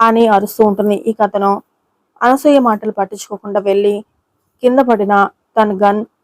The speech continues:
లోపల పెట్టుకోవడానికి ప్రయత్నిస్తూ ఉంటాడు. అంతలో అనసూయ, "ఆయన అందంగా ఉండటం నా తప్ప? నేను పుట్టాకే అందం పుట్టిందని మా ఊరు వాళ్ళందరూ అంటూ ఉంటారు. సచ్చినోడా,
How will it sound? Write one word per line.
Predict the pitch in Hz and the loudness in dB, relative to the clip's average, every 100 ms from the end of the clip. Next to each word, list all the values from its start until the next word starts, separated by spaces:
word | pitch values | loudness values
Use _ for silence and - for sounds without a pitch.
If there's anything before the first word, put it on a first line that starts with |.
| _ _ - | _ _ 0
లోపల | 254 277 269 | 0 2 0
పెట్టుకోవడానికి | 233 208 214 196 190 190 | -2 -6 -4 -4 -4 -6
ప్రయత్నిస్తూ | 202 196 196 220 - 214 | -4 -4 -4 -8 -10 -8
ఉంటాడు. | 202 202 202 202 - _ _ - | -4 0 0 -2 -6 _ _ -14
అంతలో | 185 185 214 196 185 - _ | -12 -4 0 0 -2 -10 _
అనసూయ, | 180 196 - 220 202 196 208 _ _ 196 | -8 -8 -2 0 2 0 -4 _ _ -10
"ఆయన | 214 | -4
అందంగా | 220 - 226 262 285 | -2 -2 -2 -2 -2
ఉండటం | 226 208 208 208 | -2 -4 -6 -6
నా | 208 | -6
తప్ప? | 226 226 - 196 233 320 _ _ - | -6 -8 -6 -6 -6 -8 _ _ -12
నేను | 202 202 277 294 _ _ _ | -8 -6 -6 -8 _ _ _
పుట్టాకే | 233 233 285 269 269 | -8 -4 -4 -2 -4
అందం | 240 226 240 | -6 -6 -8
పుట్టిందని | 233 214 196 185 294 | -12 -14 -10 -8 -6
మా | 254 208 | -4 -4
ఊరు | 190 208 233 | -4 -4 -2
వాళ్ళందరూ | 208 202 196 208 247 294 | -2 -2 -6 -10 -2 0
అంటూ | 240 208 240 | 0 -4 -10
ఉంటారు. | 240 220 214 214 _ _ _ _ | -10 -6 -6 -6 _ _ _ _
సచ్చినోడా, | 175 - - 208 208 247 302 | -10 -10 -10 -6 -2 0 -2